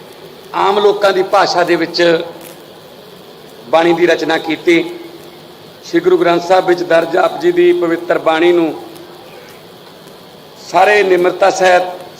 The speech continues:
ਸਬਰ, ਸੰਤੋਖ ਤੇ ਪ੍ਰਮਾਤਮਾ ਦੀ ਰਜ਼ਾ ਵਿੱਚ ਰਹਿ ਕੇ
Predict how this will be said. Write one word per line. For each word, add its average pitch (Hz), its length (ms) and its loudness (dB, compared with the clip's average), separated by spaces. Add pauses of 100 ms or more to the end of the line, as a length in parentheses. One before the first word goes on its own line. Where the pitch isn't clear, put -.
ਸਬਰ, 170 220 2
ਸੰਤੋਖ 170 580 -2 (1120)
ਤੇ 175 60 -6
ਪ੍ਰਮਾਤਮਾ 175 600 0
ਦੀ 175 340 2
ਰਜ਼ਾ 160 320 2
ਵਿੱਚ 185 240 0
ਰਹਿ 175 180 2
ਕੇ 165 320 -6